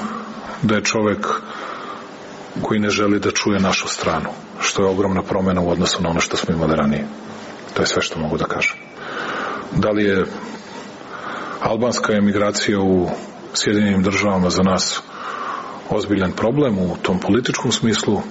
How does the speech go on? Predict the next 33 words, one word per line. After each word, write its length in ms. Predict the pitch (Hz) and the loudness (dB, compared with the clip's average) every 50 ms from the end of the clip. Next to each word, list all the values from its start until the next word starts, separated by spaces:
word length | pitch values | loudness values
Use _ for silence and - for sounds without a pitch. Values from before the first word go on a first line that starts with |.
| - - | -4 0
Nema 220 | - 101 95 95 92 | 2 2 4 4 4
nikakve 360 | 95 92 - - - - 87 | 4 2 2 -2 -2 -2 -2
sumnje, 360 | - - - 98 98 95 92 | 0 0 2 4 4 4 4
reč 300 | 92 92 87 - - - | 4 2 2 2 0 0
je 100 | 92 90 | 2 2
o 80 | 90 90 | 4 4
izuzetno 460 | 92 - - 92 92 85 - - 95 | 2 2 2 2 0 0 0 0 0
bogatim 420 | 82 90 90 95 92 - - 92 | 2 2 2 2 2 2 2 4
ljudima, 340 | 90 92 90 92 92 90 90 | 4 4 4 4 4 4 4
veoma 280 | 82 87 90 85 87 90 | 4 2 2 2 2 2
uticajnim, 580 | 95 - 104 92 - - 98 92 92 92 90 - - - - - - - - - - - - - - - | 0 0 0 0 2 2 2 4 4 2 2 -2 -6 -10 -10 -10 -8 -8 -8 -8 -8 -10 -10 -8 -8 -4
koji 160 | - 101 95 | -2 0 2
imaju 180 | 92 92 90 85 | 2 2 2 2
mnogo 280 | 90 101 98 101 98 | 2 2 2 2 2
novca 480 | 95 95 95 92 92 - - - 95 92 | 2 4 2 2 2 0 0 2 2 4
i 140 | 92 90 - | 4 2 2
koji 200 | - - 95 90 | 0 2 2 2
vode 240 | 85 87 87 85 90 | 4 4 2 2 2
kampanju 480 | - - 87 - - 90 90 85 85 80 76 - - - - - - - - - - - - - - - - - - - | 0 -2 -4 -2 0 0 0 0 0 -2 -2 -4 -8 -10 -10 -8 -8 -8 -8 -8 -6 -8 -8 -8 -10 -12 -14 -12 -6 -2
i 100 | 110 107 | -2 0
protiv 320 | - - 98 95 - 98 95 | 0 0 0 2 2 2 4
nas 260 | 92 90 - - 92 | 4 2 2 0 0
ad 100 | 85 - - | -2 -2 0
personam, 480 | 92 - - - 107 117 127 123 110 | -2 0 0 2 2 2 4 2 2
protiv 280 | - - 87 - - 90 | 2 0 0 2 2 2
naše 240 | 87 80 - 87 82 | 2 2 2 0 0
zemlje, 420 | 80 90 101 110 110 110 110 104 - - - - - - - - - - - - - - | 2 4 4 4 4 4 2 2 0 -4 -8 -12 -12 -12 -10 -10 -10 -10 -12 -12 -6 -2
protiv 280 | - 104 92 - - 92 90 | 0 0 2 2 2 2 4
bilo 260 | 101 107 110 110 110 | 4 4 4 4 2
kakve 340 | - 107 95 - - 104 98 | 2 0 0 0 0 0 2
ideje 320 | 87 98 98 98 98 95 | 2 4 2 4 2 2
koja 260 | - - 101 95 95 | 0 2 2 2 2
bi 400 | 92 90 95 92 92 90 90 - | 4 4 4 4 4 4 2 0